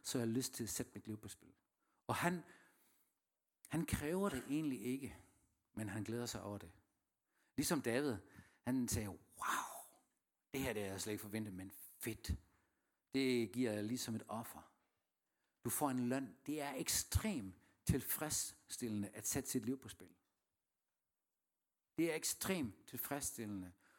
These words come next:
at sige, "Det her, det har jeg lyst til at gøre." Og kommer indenfra. Så får du løn, og den person får også noget ud af det. Selvfølgelig får den person noget ud af det. Jesus siger sådan her, og så slutter jeg.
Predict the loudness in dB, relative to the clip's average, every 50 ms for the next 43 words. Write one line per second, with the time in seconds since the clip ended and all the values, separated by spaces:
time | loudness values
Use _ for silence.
0 | _ _ _ _ -2 0 2 2 2 2 0 -2 -4 -10 -20 _ _ _ _ 6
1 | 6 6 4 0 -2 -2 -2 -4 -4 -2 0 0 2 2 2 2 2 2 0 -2
2 | -4 -4 -6 -8 -10 -10 -12 -16 -16 -18 _ _ _ _ _ _ _ _ _ _
3 | _ _ _ _ _ _ _ _ _ _ _ _ _ _ _ _ _ _ _ _
4 | _ _ _ _ _ _ _ _ _ _ _ _ _ _ _ -6 -4 0 0 0
5 | 0 0 -2 -2 -4 -6 -10 -12 -14 -16 -20 _ _ _ _ _ -2 -2 0 2
6 | 4 4 2 2 2 0 0 2 2 0 0 -2 -4 -4 -4 -4 -4 -2 -2 0
7 | 0 0 0 -2 -4 -2 0 0 0 2 0 -2 -4 -4 -6 -10 -10 -8 -8 -6
8 | -4 -4 -4 -4 -4 -2 -2 -2 -2 -4 -6 -8 -10 -10 -12 -12 -14 -20 -20 -20
9 | _ _ _ _ _ _ _ _ _ _ _ _ _ _ _ _ _ _ _ _
10 | _ _ _ -18 -16 -4 0 0 2 2 2 2 4 4 4 4 4 2 0 2
11 | 0 0 -2 -2 -6 -10 -16 _ -10 -6 -4 -2 -2 -2 0 2 2 2 2 2
12 | 0 -2 -4